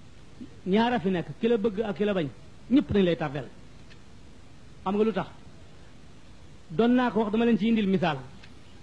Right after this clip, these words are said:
Jógal léegi ne da ngay dem Dakar pour sa soxla boo xam ne lañ la fay dëxal soo ca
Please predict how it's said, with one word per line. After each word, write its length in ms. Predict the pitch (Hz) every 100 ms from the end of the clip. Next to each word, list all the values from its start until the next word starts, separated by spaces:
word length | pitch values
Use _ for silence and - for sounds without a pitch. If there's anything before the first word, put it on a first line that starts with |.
| - 151
Jógal 300 | 254 247 233
léegi 240 | 240 233
ne 60 | 233
da 60 |
ngay 140 | 240 233
dem 180 | 226 214
Dakar 340 | 214 185 196
pour 200 | - 220
sa 120 | 208
soxla 360 | 214 240 220 220
boo 200 | 196 202 -
xam 180 | 196
ne 200 | 185 196 196 - - - -
lañ 180 | 196 233
la 120 | 262 254
fay 240 | 254 247
dëxal 340 | 180 233 208 202 -
soo 160 | 226
ca 120 | 226